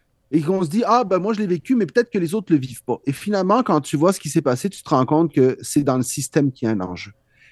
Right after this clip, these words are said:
Et là-dessus, il y a un truc qui va devoir arrêter, c'est que ça fait à peu près cinq ans qu'on s'obstine sur la sémantique du racisme systémique.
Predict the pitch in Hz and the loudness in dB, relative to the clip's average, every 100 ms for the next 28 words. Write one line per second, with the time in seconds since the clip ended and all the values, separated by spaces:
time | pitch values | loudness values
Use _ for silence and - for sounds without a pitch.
0 | _ 143 175 214 - - 254 170 135 127 | _ 6 6 4 2 4 6 6 2 0
1 | 196 190 - 123 127 127 127 143 147 123 | -2 -4 -4 0 2 2 2 2 2 2
2 | 120 113 185 - 127 143 135 127 - 156 | 0 0 0 0 0 0 2 0 2 0
3 | - - _ _ _ _ - 123 143 - | 0 -8 _ _ _ _ -10 -2 -2 0
4 | 196 - 165 131 165 175 135 - 156 - | -2 2 0 2 -2 0 -2 -2 -2 -4
5 | - 185 180 151 123 120 - 151 120 120 | -4 -2 0 2 0 0 0 2 2 -2
6 | 180 139 127 113 139 - 180 165 - 117 | -6 -2 0 0 0 -2 -6 -6 -4 -4
7 | - 147 - 123 110 113 - | -4 -6 -6 -4 -4 -6 -14